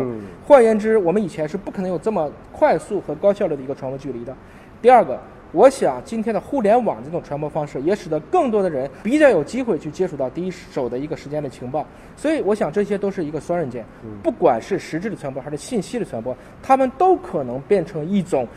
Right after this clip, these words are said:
Speaker 2: 实实在在的对人类的威胁的一种方式。但另外一个角度来看，他们也是提醒人类要尊重自然，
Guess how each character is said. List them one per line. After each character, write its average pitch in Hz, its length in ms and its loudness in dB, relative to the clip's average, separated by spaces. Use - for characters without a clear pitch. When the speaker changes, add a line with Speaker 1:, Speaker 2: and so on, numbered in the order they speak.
Speaker 2:
实 220 220 -4
实 262 120 -2
在 254 220 6
在 262 300 6
的 139 120 0
对 143 300 0
人 127 260 -2
类 269 160 4
的 165 220 -2
威 208 160 2
胁 135 300 -6
的 156 120 -6
一 165 120 -4
种 135 100 -2
方 143 180 -6
式。 143 160 -10
但 277 180 8
另 320 160 4
外 262 80 4
一 220 60 2
个 202 40 -2
角 143 160 -4
度 127 80 -6
来 127 140 -2
看， 160 180 -4
他 220 120 2
们 175 60 -2
也 143 40 -4
是 175 120 -6
提 247 360 0
醒 160 260 -2
人 113 140 -6
类 151 120 0
要 190 160 6
尊 247 220 -2
重 247 120 0
自 156 160 -4
然， 107 160 -6